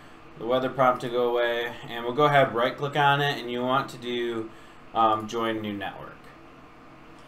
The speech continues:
So this is asking you to enter a sixteen digit network I D to join. Um, so basically this is after you set up your account.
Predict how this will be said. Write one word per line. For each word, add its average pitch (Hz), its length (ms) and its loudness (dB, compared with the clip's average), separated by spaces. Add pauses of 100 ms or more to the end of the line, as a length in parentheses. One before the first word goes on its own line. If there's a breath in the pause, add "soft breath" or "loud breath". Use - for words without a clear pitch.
(140 loud breath)
So 131 260 6
this 147 200 0
is 170 120 0
asking 131 500 -2
you 120 220 -4
to 110 300 -6
enter 123 240 -8
a 117 40 -4
sixteen 120 380 -10
digit 113 400 -8
network 120 380 -6
I 120 100 -2
D 120 160 -8
to 120 140 -12
join. 123 480 -4 (360 loud breath)
Um, 113 440 4
so 120 100 -4
basically 147 480 0
this 135 220 -4
is 127 100 -6
after 123 340 -2
you 123 140 -4
set 113 220 -2
up 113 280 2
your 110 180 -4
account. 135 500 2